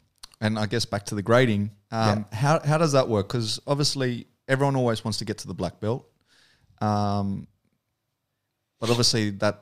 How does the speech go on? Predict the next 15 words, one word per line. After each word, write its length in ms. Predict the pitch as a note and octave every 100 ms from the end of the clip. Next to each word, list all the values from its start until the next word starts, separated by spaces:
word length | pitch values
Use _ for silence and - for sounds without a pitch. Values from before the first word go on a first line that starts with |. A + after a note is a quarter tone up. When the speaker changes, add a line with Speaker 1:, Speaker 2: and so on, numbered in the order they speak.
| -
Speaker 1:
it 100 | G#2
doesn't 280 | G#2+ G#2+ G2+
finish 340 | - A2 G2
there, 320 | - E2 - - _ _ F#2
right? 340 | F#2 G#2 -
So, 560 | - G#2+ G2+ G2+ G2 F#2
uh, 60 | G#2
as 360 | F#2+ D#2 G2
yourself, 460 | G2 F2+ G#2+ G2 -
you, 140 | G2+
you're 320 | G2 F#2+ F#2+ F#2
a 20 |
third 260 | - B2+
degree 280 | A2 G2+ G2+
ba-, 240 | F#2+ F#2+